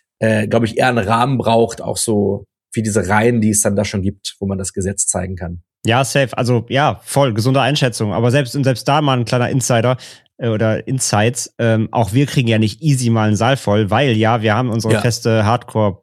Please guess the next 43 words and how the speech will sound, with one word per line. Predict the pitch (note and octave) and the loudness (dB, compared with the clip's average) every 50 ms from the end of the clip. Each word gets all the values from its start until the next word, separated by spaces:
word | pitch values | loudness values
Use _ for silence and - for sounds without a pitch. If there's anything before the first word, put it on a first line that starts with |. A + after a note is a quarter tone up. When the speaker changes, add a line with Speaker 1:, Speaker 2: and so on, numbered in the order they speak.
| - - | -10 -6
Speaker 2:
äh, | A2 G#2 F2 D2 | -4 -4 -4 -4
Audience | - - C3 D3 C#3 A#2+ A2+ A2 - | -2 0 0 2 2 0 0 0 -2
am | G#2+ F#2+ | -4 -2
Podcast | - C#3 - - - A#2 A2+ B2+ B2+ - - | -2 -4 -4 -2 -2 0 0 0 -2 -4 -10
und | - A2 A2 A2 G#2+ - - | -8 -4 -4 -4 -4 -4 -8
sind | F2+ G2+ A2+ G#2+ A2 | -8 -4 -4 -2 -2
die | G#2+ | -2
besten | G2 G2+ F#2+ - - F2+ | -2 -2 -4 -4 -6 -4
Leute, | F#2 A2+ A#2+ B2 A#2 | -2 0 0 0 -2
Grüße | - G2 F2+ - | -2 -4 -4 -4
gehen | F#2 F#2 F#2 | -4 -2 0
raus. | A2+ C3+ D3 D#3+ - - - - - - - - - - | 2 2 0 0 -2 -8 -12 -12 -10 -10 -10 -12 -8 -2
Aber | - D3+ F3 F3 C3+ A#2 A#2+ | 0 2 2 2 2 2 2
die | A#2+ A#2 | 2 2
meisten | A2 A2+ C3+ F3+ F#3+ - - B2 | 2 2 2 2 0 0 -2 0
sitzen | A2+ A#2+ A2+ - - B2+ | 0 0 -2 0 -4 -4
in | E2 A2 | -2 0
N | A#2+ | 2
R | A#2+ A#2 G#2 | 2 2 2
W | B2 C#3+ C#3+ | 2 0 0
und | E2+ A2 A#2+ A2+ A2 A2+ - | 0 0 -2 -2 -2 -4 -4
eher | - B2+ B2+ B2 B2 | 0 0 2 2 2
so | A2+ A#2 A2+ | 0 0 0
Süddeutschland. | B2+ C#3+ - A#2 F#2 - - E2+ D#2 - - _ - - - - | -2 0 0 0 0 0 -4 -10 -10 -10 -14 _ -20 -20 -20 -12
Das | - G#2 - | -8 -2 0
heißt, | B2 B2 A2+ - - - | 0 0 0 -2 -6 -6
äh, | F2+ A2+ A#2+ A#2 | -4 -2 -2 -2
die | G#2 A2+ G#2+ | -2 -2 0
meisten, | A#2 B2 D#3+ E3 - - - - | 0 0 0 0 -2 -8 -10 -8
es | A#2 - | -6 -4
gibt, | B2 A#2 - - - | -6 -6 -6 -8 -4
die | - A2 A2 | -2 0 2
we-, | D3+ - | 2 2
unsere, | C#3+ C#3 A#2+ C3 B2 B2+ | 2 2 2 2 2 2
unsere | A2+ C3 A2+ B2+ B2 | 0 0 0 0 0
geringste | G#2+ A#2 A2+ C#3 F3 F3 - - C#3+ | 0 0 2 2 0 0 0 -2 -2
Audience, | - - C#3 D#3 D#3 C3+ B2 A#2+ A#2+ A2 - - - C#2+ | 0 2 2 2 2 2 2 2 2 0 -2 -6 -6 -4
äh, | G2+ A#2 A2+ A2+ A2 - F2 A2+ A2+ | -2 0 0 0 0 0 0 0 0
äh, | A2 | 0
sitzt | G#2+ A#2+ B2+ - - - | 0 -2 -4 -4 -2 -2
halt | B2+ A2+ - | -2 -2 0
im | - A2+ G#2+ | 0 0 2
Norden. | A2 A2+ A2+ G#2+ - E2+ E2+ F#2+ | 4 4 2 2 0 -4 -10 -10